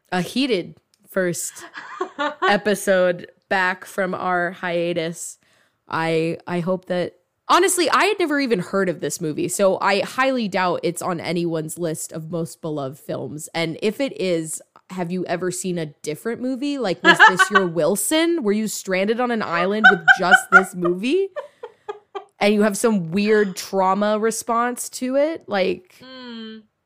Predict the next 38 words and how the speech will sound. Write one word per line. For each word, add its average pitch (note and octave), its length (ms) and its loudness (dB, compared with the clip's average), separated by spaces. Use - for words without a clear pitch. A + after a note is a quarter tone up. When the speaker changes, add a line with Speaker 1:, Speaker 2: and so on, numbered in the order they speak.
Speaker 2:
true. A#3 600 -2
Speaker 1:
I, F#3+ 220 0
I, B3+ 600 0
I, A#3 260 2
I A#3 180 4
have C#4+ 240 0
a D#4+ 140 2
genuinely B3 1040 -2
difficult G#3 440 -2
time F#3 300 -2
understanding F3+ 540 -4
why E3+ 120 -2
anyone D#3 380 -2
would D#3+ 140 -4
like B2+ 160 -6
this - 180 -10
movie. F3+ 380 -10
Unless A#3+ 400 4
you C#4 160 4
Speaker 2:
<laughs> F3+ 80 -8
Speaker 1:
love G3 480 2
to F#3+ 140 0
hate G3 320 2
it, A#2+ 280 -8
and G3 420 0
then G3+ 360 2
maybe D#3 480 -2
I D3 140 -2
would C3+ 200 -6
get C2 180 -14
it. E2 220 -16
Speaker 2:
I B3 120 -2
don't B3+ 120 -4
know. A3+ 120 -8
Maybe G#3+ 220 -6
they A#3+ 160 -4
just B3 220 -16
have G#3+ 280 -6